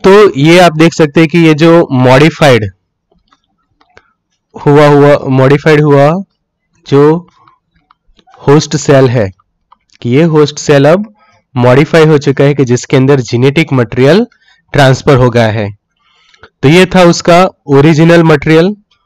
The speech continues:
और ये, अ, जो plasmid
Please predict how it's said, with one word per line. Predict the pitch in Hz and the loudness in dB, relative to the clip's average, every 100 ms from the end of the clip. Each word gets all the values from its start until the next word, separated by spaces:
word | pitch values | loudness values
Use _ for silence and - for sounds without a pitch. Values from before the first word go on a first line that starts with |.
| _ _ | _ _
और | 123 | -2
ये, | 147 160 180 202 208 _ _ _ _ _ _ _ _ _ _ _ - | 0 2 2 0 -6 _ _ _ _ _ _ _ _ _ _ _ -6
अ, | 127 131 | -2 0
जो | 139 | 0
plasmid | 143 135 123 117 139 156 107 | 0 0 0 0 0 0 -2